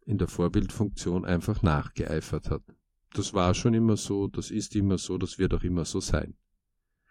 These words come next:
Gut, dass manche nicht hingehört haben, sonst würden wir heute noch in dieser Höhle sein. Nun,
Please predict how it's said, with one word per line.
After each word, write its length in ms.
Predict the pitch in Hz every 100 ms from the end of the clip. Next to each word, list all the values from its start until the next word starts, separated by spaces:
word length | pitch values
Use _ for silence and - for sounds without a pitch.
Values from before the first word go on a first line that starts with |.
| _ _ _ _ _ _ - -
Gut, 240 | 104 104
dass 140 | 107
manche 300 | 104 101 -
nicht 200 | 113 110
hingehört 560 | - 120 95 90 78 -
haben, 340 | 78 76 76 -
sonst 300 | - 82 -
würden 240 | 90 90
wir 120 | 90 95
heute 260 | 95 98
noch 180 | 87 78
in 100 | 87
dieser 300 | 87 82 82
Höhle 260 | 90 82 85
sein. 380 | 82 80 78 - _ _ _ _ _ _ _ _ - - _ _ _ _ _ 143
Nun, 320 | 143 147